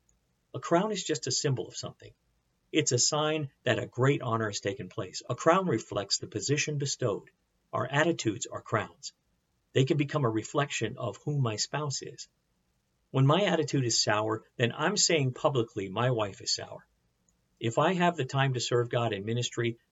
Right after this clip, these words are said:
then much of that credit goes to my wife, who has put off her own needs to take care of our home so that I can serve the Lord. If I have energy and I'm not always sick, my wife gets the kudos because she plans balanced and healthy meals and makes sure that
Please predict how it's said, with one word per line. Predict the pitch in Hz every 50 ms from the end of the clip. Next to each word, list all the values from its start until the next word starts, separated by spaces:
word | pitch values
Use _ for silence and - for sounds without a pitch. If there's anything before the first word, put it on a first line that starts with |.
| _ -
then | 117 110
much | 113 143 156 151 -
of | 113
that | 110 107 - -
credit | - 123 107 104 - -
goes | - 107 104 104 -
to | - 101
my | 104 98 95
wife, | 95 104 101 101 98 - _ _ _ _
who | - 131 123
has | 113 98 -
put | - - - 135
off | 113 117 123 120 -
her | - 160 -
own | - 156 180 196 156
needs | 110 101 95 90 90 - - _ _ _ -
to | - -
take | - 98 - -
care | - 139 143 143
of | 139
our | 139 131 131
home | 120 123 123 107 98 95 - _ _
so | - - 113
that | 101 - - -
I | 127 117 107
can | - - 127 123 104
serve | 92 - - 95 92 95
the | 95
Lord. | 92 92 90 90 - _ _ _ _ _ _ _ _ _ _ _ _ _ _ _ _ _ _ _ -
If | 110 110
I | 143 143 151
have | 160 135 127
energy | 131 131 147 143 135 - 175 170 170 - _ -
and | 110 110
I'm | 117 117
not | 117 120 135 135
always | 135 135 135 127 - -
sick, | 147 147 147 - _ _ _ -
my | - 113 113
wife | 107 120 135 135 131 -
gets | - 123 - -
the | - -
kudos | - - 143 135 110 101 101 98 -
because | - 95 - 104 95
she | - - 156 147
plans | - - 131 120 113 110 98
balanced | - - 110 104 107 104 98 - - -
and | 92 87
healthy | 104 101 - - - 95
meals | 101 113 113 104 92 - - _ _ _ _ -
and | 113 113
makes | 110 107 104 - -
sure | - 147 147 147 143
that | 120 107 95 -